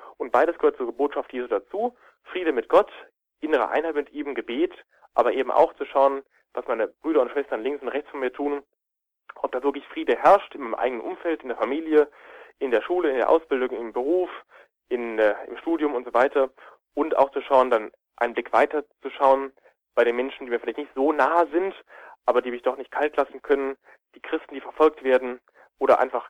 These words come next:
ganz normale Menschen, die nicht Frieden haben können, weil eben da vielleicht Gewaltherrschaft herrscht oder Diktatoren oder einfach Systeme des Unrechts. Das gehört alles in die Botschaft des Evangeliums rein.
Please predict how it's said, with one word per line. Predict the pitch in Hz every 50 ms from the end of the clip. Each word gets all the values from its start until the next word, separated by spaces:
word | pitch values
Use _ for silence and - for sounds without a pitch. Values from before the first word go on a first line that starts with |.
| _
ganz | - 123 135 147 -
normale | - 123 113 110 107 107
Menschen, | 110 123 135 143 - - - 135 123 123 _ _ _ _ _ _ _ _ -
die | 123 123 123 120 107 - _ _
nicht | 127 135 127 _ _
Frieden | - - 139 131 131 123 113
haben | - - 117 110
können, | _ - 139 135 143 143 135 _ _ _ _ _ _ _ -
weil | 110 107 95
eben | 95 113 117 110 110 104
da | - 95 85 69 - - _
vielleicht | - 98 95 - _
Gewaltherrschaft | - 110 104 107 131 135 135 135 120 - - 113 - _
herrscht | - - 110 107 - - -
oder | - - 95
Diktatoren | _ - - - - 110 - - 147 147 143 147 139 131 - _ - - - - _ _
oder | - - - -
einfach | 139 - 131 127
Systeme | 127 120 _ - 135 123
des | 117 -
Unrechts. | - - 170 151 143 143 - _ _ _ - _ _ - - - _ _ -
Das | - 135 -
gehört | 165 - 127
alles | 147 160 -
in | - 135
die | 123
Botschaft | - 139 143 - 143 131 -
des | - 120
Evangeliums | - 113 - - - - 120 117 110 - -
rein. | 101 107 131 151 165